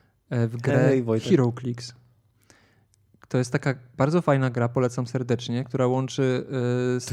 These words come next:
Speaker 1: str-,
Speaker 2: to, co kiedyś próbowaliśmy.
Speaker 1: tak. Strategię, e, R P G trochę, trochę karciankę, trochę grę taką figurkową.
Speaker 2: Jest, jeśli jest tam ktoś, kto jest jak ja, jest tam za dużo zasad, jak serek
Speaker 1: Jest
Speaker 2: mi za-
Speaker 1: dużo zasad, ale jest bardzo prosta.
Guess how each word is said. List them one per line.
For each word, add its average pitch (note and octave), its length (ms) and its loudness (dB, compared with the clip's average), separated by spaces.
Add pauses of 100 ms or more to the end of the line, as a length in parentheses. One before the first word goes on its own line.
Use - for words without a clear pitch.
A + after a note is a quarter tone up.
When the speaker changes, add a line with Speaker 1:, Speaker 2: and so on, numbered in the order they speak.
(100)
Speaker 1:
str-, - 40 -10
Speaker 2:
to, - 100 4
co A#2 140 -2
kiedyś G#2+ 220 -2
próbowaliśmy. G#2+ 460 2 (140)
Speaker 1:
tak. - 220 -4 (340)
Strategię, D3+ 960 4 (200)
e, B2 480 2
R C#3+ 140 0
P D#3+ 120 4
G F3+ 280 4
trochę, C3+ 680 0 (300)
trochę C#3 300 0
karciankę, E3+ 760 4
trochę C3+ 640 0
grę C3+ 220 0
taką C3+ 220 -6
figurkową. D#3+ 720 4
Speaker 2:
Jest, D#3+ 120 -4
jeśli A#2+ 320 2
jest D3+ 160 0
tam E3+ 140 -2
ktoś, B2 340 2
kto - 180 -2
jest A#2 180 0
jak A2+ 220 0
ja, A#2 320 2
jest A2 160 -4
tam G#2+ 160 -2
za A2 180 0
dużo B2 520 2
zasad, G#2+ 680 0
jak A2 220 0
serek A#2 220 2
Speaker 1:
Jest D3+ 140 4
Speaker 2:
mi - 40 -6
za- A#2+ 60 4
Speaker 1:
dużo B2 120 0
zasad, B2+ 320 0
ale D#3 120 4
jest D#3+ 120 2
bardzo D#3+ 260 2
prosta. E3+ 440 2